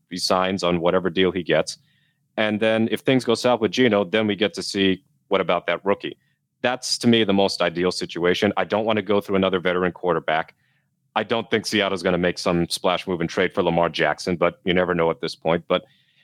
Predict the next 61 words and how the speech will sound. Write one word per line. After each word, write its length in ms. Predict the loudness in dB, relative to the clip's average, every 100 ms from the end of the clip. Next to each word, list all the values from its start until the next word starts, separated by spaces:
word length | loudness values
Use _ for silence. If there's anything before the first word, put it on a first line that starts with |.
| _
yeah, 220 | 0 0 0
I, 360 | -2 -2 -2
I, 60 | -4 -6 _ _ _ -4
I 20 | 0
know 200 | 2 2
that 300 | 0 -2 -10 _ _
some 200 | -2 -2
fans 280 | 0 -2 -2
are 40 |
down 260 | -2 -2 0
on 100 | -2
Geno. 220 | 0 0
I've 140 | 0 0
seen 180 | 0
a 40 | 2
lot 280 | 2 2 2
of, 200 | -2 0
uh, 320 | 2 4 2 -2 _ _ -6
criticism 540 | -2 0 0 2 2
on 80 | 0
the 40 |
field 260 | 0 0 2
goals 180 | 0 2
comment 340 | 0 2 0
section 380 | -2 -2 0 -2
of 80 | 0
Geno. 420 | 2 2 2 0 _ _ _ _
I 120 | -4
thought 240 | 0 -2 -2
he 80 |
did 180 | -2 -2
fine 400 | -2 0 0 -2 -4
through 100 | -4
the 80 | -2
first 300 | 0 0 0
two 80 |
and 100 | 0
a 20 | 2
half 140 | -2
quarters 340 | 0 0 0
of 120 | -2 -6
this 160 | -6
game 240 | 0 0 0
against 420 | -2 -2 -2 0
a 240 | 0 0 -4 _ -10
top 360 | -2 -2 -2
flight 280 | -2 -2 0
defense. 360 | 0 0 -2 -4
It's 80 |
the 80 | 0
number 200 | 2 2
one 160 | 2 2
defense 380 | 0 0 0 0
in 60 |
the 80 | 0
league 180 | 2 2
by 120 | 2
D 160 | 2 0
V 180 | 4 4
O 140 | 4
A 180 | 4